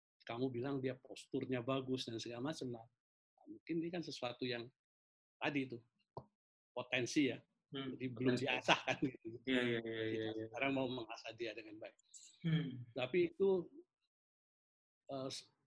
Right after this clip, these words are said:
Speaker 1: ibunya juga, eh, sa-, apa, mau, bukan ibunya. Dengan dia habis meninggal setahun, kemudian dipisah, itu, itu menurut saya juga terlalu berat tuh untuk dia.
Speaker 2: Betul, betul,
Speaker 1: Ya.
Speaker 2: betul.
Speaker 1: Jadi,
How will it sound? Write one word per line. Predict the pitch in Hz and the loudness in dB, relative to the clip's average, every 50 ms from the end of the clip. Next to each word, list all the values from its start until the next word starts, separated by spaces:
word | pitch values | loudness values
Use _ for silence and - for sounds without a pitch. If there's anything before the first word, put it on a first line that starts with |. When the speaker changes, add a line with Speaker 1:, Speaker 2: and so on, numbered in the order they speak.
| _ _ _ _ _ - | _ _ _ _ _ -4
Speaker 1:
ibunya | 156 139 120 113 135 131 131 135 151 175 | -4 -2 2 2 2 4 6 6 6 6
juga, | 175 139 131 117 107 131 143 151 151 - - _ _ _ _ _ _ _ - _ | 6 4 2 0 2 2 2 2 0 -2 -8 _ _ _ _ _ _ _ -14 _
eh, | 135 131 | -8 -6
sa-, | 131 - - 135 - - _ _ _ | -4 -4 -4 -4 -6 -8 _ _ _
apa, | - - - 190 - | -6 -4 -2 0 0
mau, | - 143 131 135 | 0 0 0 0
bukan | 135 117 - 135 131 | -4 -2 -2 -2 0
ibunya. | 127 123 123 120 104 - - _ _ _ _ _ _ _ _ _ _ _ _ _ _ _ _ _ _ _ _ _ _ | 0 0 -2 -4 -4 -6 -8 _ _ _ _ _ _ _ _ _ _ _ _ _ _ _ _ _ _ _ _ _ _
Dengan | - 135 131 131 135 151 156 156 | -4 0 4 6 8 8 8 8
dia | 120 135 156 170 180 170 156 139 120 - - - _ _ _ _ - | 10 10 10 12 12 10 10 8 6 2 -6 -18 _ _ _ _ 2
habis | - 151 147 135 135 135 - | 4 4 4 4 2 2 4
meninggal | 131 127 131 127 127 127 123 120 | 6 6 6 6 6 4 4 2
setahun, | - - 151 156 160 160 147 147 | 2 4 6 6 8 6 6 4
kemudian | 143 - 135 131 135 143 143 | 4 4 6 6 8 8 6
dipisah, | 135 127 127 - - 165 - - 147 117 - - | 6 4 2 2 2 2 2 2 0 0 0 -4
itu, | 135 131 - 202 196 - - | -8 -6 -2 -2 -2 -2 -4
itu | - - - 202 | -8 -4 2 4
menurut | 185 170 151 151 147 | 6 8 8 6 6
saya | - 196 185 | 4 4 2
juga | 180 143 131 131 131 | 4 4 2 2 2
terlalu | - 131 135 143 143 127 113 | 0 0 0 2 2 0 0
berat | 110 120 143 143 131 - | 0 2 2 2 2 2
tuh | - - - - _ _ _ | -4 -8 -8 -8 _ _ _
untuk | - - - - 127 | -8 -6 -6 -6 -6
dia. | 127 110 123 123 | -2 0 2 2
Speaker 2:
Betul, | 117 113 117 - - _ _ _ _ | 2 2 -2 -8 -16 _ _ _ _
betul, | 120 120 120 117 - 113 110 117 - - _ _ _ _ _ | -8 -8 -6 -4 -4 -4 -4 -4 -6 -12 _ _ _ _ _
Speaker 1:
Ya. | - 123 120 | -6 -4 -4
Speaker 2:
betul. | 120 - - 110 107 117 | -6 -8 -10 -12 -10 -8
Speaker 1:
Jadi, | - 123 131 147 | -2 4 6 6